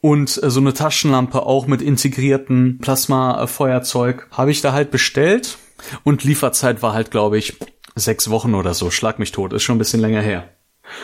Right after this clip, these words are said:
Obwohl, so lange ist es auch wieder nicht. Ich bin hier gerade auf der Seite, hab jetzt mal Survival, äh, Kit eingegeben. Da gibt's Sachen, die haben fünfzehn Tage Lieferzeit, gibt aber auch Sachen, die haben nur sieben Tage Lieferzeit.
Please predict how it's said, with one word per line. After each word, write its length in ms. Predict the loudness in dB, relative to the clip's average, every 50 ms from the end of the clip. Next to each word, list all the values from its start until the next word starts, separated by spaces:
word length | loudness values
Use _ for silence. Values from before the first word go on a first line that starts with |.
| -16 -6
Obwohl, 380 | -4 -2 -2 0 2 2 2 4
so 120 | 4 2 2
lange 200 | 2 2 0 -2
ist 140 | -4 -4 -2
es 140 | -2 -2
auch 200 | -2 -2 -2 -2
wieder 220 | -2 0 2 2 2
nicht. 220 | 2 0 0 -2
Ich 120 | -4 -2 0
bin 120 | 0 2
hier 100 | 2 0
gerade 280 | 0 0 -2 -2 -2 -2
auf 120 | -4 -2
der 160 | 0 0 0
Seite, 400 | 2 2 2 0 0 0 0 -2
hab 160 | -2 -2 -2
jetzt 180 | -6 -8 -4 -2
mal 120 | -2 -2
Survival, 1040 | 0 0 0 -2 0 0 2 2 2 2 2 2 4 4 4 2 2 2 2 2 2 2
äh, 40 |
Kit 280 | 0 0 -4 -2 -2 -2
eingegeben. 720 | -2 0 2 2 2 2 2 4 4 4 4 2 0 -2 -2 -6 -14 -16 -16 -14 -6
Da 140 | -2 -2 0
gibt's 220 | 0 0 -2 0
Sachen, 420 | 0 0 0 0 -2 -2 -2 -2 0
die 180 | 2 2 2
haben 460 | 2 2 0 0 0 -2 -2 -2 -4 -4
fünfzehn 480 | -2 -2 0 0 0 0 0 0 0
Tage 480 | 0 0 2 2 2 2 2 2 2 4
Lieferzeit, 800 | 2 2 0 -2 -2 -2 -2 -2 -2 -2 0 0 0 0 -2 -4
gibt 180 | -8 -10 -8
aber 180 | -6 -2 0 0
auch 100 | 0 0
Sachen, 360 | 0 -2 -2 -2 0 -2 0
die 140 | 0 0 0
haben 440 | 0 -2 -2 -2 2 2 2 2 4 4
nur 200 | 2 4 4 2
sieben 260 | 2 2 2 2 2
Tage 260 | 2 0 0 0 0
Lieferzeit. 800 | -2 -4 -2 -2 -2 -2 -2 0 0 0 2 2 2 0 -2 -10